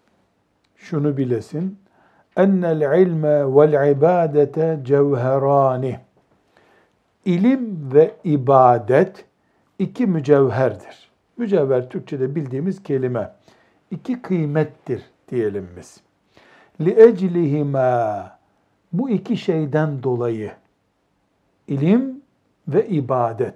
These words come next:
Li eclihima, bu iki şeyden dolayı, kâne kullu mâ terâ ve tasma'u min tasnîfil musannifîn. Şu yazarların yazdığı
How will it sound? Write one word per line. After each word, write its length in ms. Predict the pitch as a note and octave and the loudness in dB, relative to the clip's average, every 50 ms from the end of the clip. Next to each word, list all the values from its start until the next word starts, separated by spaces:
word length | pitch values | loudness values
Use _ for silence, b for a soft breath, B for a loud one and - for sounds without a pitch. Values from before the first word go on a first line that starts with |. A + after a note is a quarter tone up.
| - - _ _ _ _ _ _ _ _ _ _ _ _ - - | -14 -20 _ _ _ _ _ _ _ _ _ _ _ _ -6 -4
Li 200 | F#3 G#3 G3 F#3+ | -2 0 0 0
eclihima, 880 | G3+ D#3+ E3+ E3 D#3 C#3 A#2+ A#2+ A#2 A#2 A2+ A2+ G#2+ G#2+ G#2+ G#2 A2 | 0 -2 -4 -6 -6 -6 -6 -8 -8 -10 -12 -12 -12 -12 -12 -10 -8
bu 120 | E3 A#3+ A#3 | -6 -6 -4
iki 260 | G3+ E3 - G#3 F3+ | -6 -6 -8 -10 -8
şeyden 520 | - F3+ D3+ D3 C3 C3+ C#3 C#3 C#3 C3 | -4 -4 -2 -2 -2 -4 -4 -6 -6 -6
dolayı, 440 | C3+ B2+ B2 C3+ C3+ C3+ C3 B2 B2+ | -6 -4 -2 -2 -2 -2 -4 -6 -6
kâne 600 | - D#3 D#3 E3+ E3 D#3 D3 C#3+ C3+ C3+ C3+ C3 B2+ - | -2 2 4 4 4 4 2 0 -2 -4 -6 -6 -8 -8
kullu 560 | - - F3+ D#3+ D3+ D3 C#3+ C#3+ C#3 C3+ C3 | -8 -6 -6 -6 -6 -6 -6 -6 -6 -6 -6
mâ 440 | C3 C3 C3+ C3+ C3+ C3 C3 B2+ B2+ | -6 -4 0 0 2 2 0 0 -2
terâ 600 | - C#3+ C#3 C3+ C3+ C3 B2+ B2+ B2+ B2 A#2 A2+ | -2 -2 -2 0 0 2 2 2 2 0 0 0
ve 200 | A#2+ B2+ B2+ B2+ | -2 -2 -4 -4
tasma'u 880 | - C3+ C3+ C3 B2 - - - C#3+ C3+ C3 B2+ A#2+ A#2+ D#3 F#3 F#3 F#3 b b b b b b b b - | -4 -4 -4 -4 -6 -10 -14 -12 -8 -4 -4 -2 -2 0 0 0 0 -2 b b b b b b b b -8
min 260 | D3+ C#3 C#3 C#3 C3+ | -6 -4 -4 -4 -6
tasnîfil 960 | B2+ B2+ - C3+ C3 B2 - _ - D#3+ E3 E3 D3+ C#3+ C#3 C#3+ D3 C3+ C3+ | -6 -4 -4 -4 -4 -6 -8 _ -6 -4 -4 -2 -4 -4 -4 -4 -6 -6 -6
musannifîn. 1200 | C3+ C3+ C3 B2 - C#3+ C3+ C3 C3+ C3 B2+ C3 B2 B2+ - C#3+ C#3+ D3 D3 C#3+ C3+ A#2+ G#2+ F#2+ F#2+ - _ _ _ _ _ b b b b b b b b b b b b b b b b | -8 -10 -12 -10 -8 -8 -6 -6 -8 -8 -8 -8 -8 -8 -6 -6 -4 -2 -2 -2 -4 -6 -8 -14 -18 -20 _ _ _ _ _ b b b b b b b b b b b b b b b b
Şu 480 | _ - - A#3+ A3+ G#3 F#3 E3+ F3 F#3 | _ -8 -4 -2 0 0 0 0 -2 -4
yazarların 880 | D#3+ C3+ C#3 D3+ D#3 D3 E3+ F3 E3+ E3+ E3 E3 E3+ E3+ E3 F#3+ F#3+ F3+ | -2 2 2 4 4 4 2 2 2 2 0 0 0 0 0 0 0 -2
yazdığı 920 | E3+ D#3 C#3+ C#3 C#3 C#3 C#3 C3+ C3+ C3 C3+ C#3+ C#3+ D3 C#3+ C#3 C3 A#2+ | -2 -2 -2 0 2 2 0 0 -2 -4 -2 0 2 2 2 2 2 0